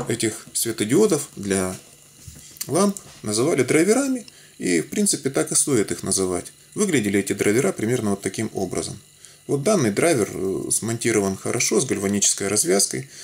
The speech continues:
вот, по сети, и может запитывать светодиодные лампы, светодиодные ленты. Этот уже более современный, он выполнен на микросхеме, и эта микросхема справляется со всем тем, что делал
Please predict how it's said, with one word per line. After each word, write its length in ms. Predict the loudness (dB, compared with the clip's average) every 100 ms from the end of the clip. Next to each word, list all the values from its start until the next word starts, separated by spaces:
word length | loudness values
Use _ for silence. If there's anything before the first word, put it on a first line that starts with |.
| -20 -16
вот, 160 | -12 -4
по 100 | -2
сети, 360 | -2 -4 -6
и 320 | -2 -2 0
может 280 | 0 2 0
запитывать 600 | -2 -2 -2 0 0 -2 -18 -18 -6
светодиодные 720 | -6 -4 -4 2 2 2 0
лампы, 260 | 0 0 -2
светодиодные 720 | -2 -4 -2 -2 -2 -2 -2
ленты. 400 | -2 -4 -6 -14 -18 -18 -16 -14 -10 -12 -14 -20 -20 -20 -10 -4
Этот 360 | 0 0 0
уже 160 | 2 2
более 380 | 4 4 4 4
современный, 680 | 2 0 0 2 2 2
он 240 | 2 2 2
выполнен 460 | 2 2 2 0
на 60 | 0
микросхеме, 640 | 0 0 0 0 -2 -2
и 60 | 0
эта 200 | 0 0
микросхема 540 | -2 0 -2 0 -2
справляется 580 | -2 0 2 4 4 2
со 160 | 0 0
всем 320 | -2 -2 -4
тем, 240 | -4 -2
что 360 | 0 0 -2 -2
делал 460 | 0 2 4 0